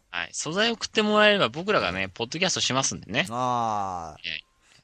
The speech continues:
Speaker 2: そういう、こう、なんかあれですね、サービスを、じゃあ。
Speaker 1: 視聴者投稿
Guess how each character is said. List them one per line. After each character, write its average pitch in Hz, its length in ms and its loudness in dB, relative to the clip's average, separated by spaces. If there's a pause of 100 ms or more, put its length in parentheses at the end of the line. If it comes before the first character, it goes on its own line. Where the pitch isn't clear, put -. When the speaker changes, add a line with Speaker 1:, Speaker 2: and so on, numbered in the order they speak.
(220)
Speaker 2:
そ 202 220 -4
う 254 80 -8
い 247 40 -8
う、 220 420 -8
こ 170 260 -8
う、 160 60 -8
な 165 100 -4
ん 151 80 -10
か 107 80 -10
あ - 20 -8
れ 98 60 -10
で 92 60 -14
す 92 60 -14
ね、 101 240 -12
サ 156 200 -4
ー - 20 -4
ビ 110 80 -12
ス - 120 -14
を、 82 280 -18 (180)
じ - 120 -6
ゃ - 20 -2
あ。 82 40 -8
Speaker 1:
視 - 40 -2
聴 202 140 -4
者 196 260 0 (300)
投 196 180 -6
稿 180 480 -4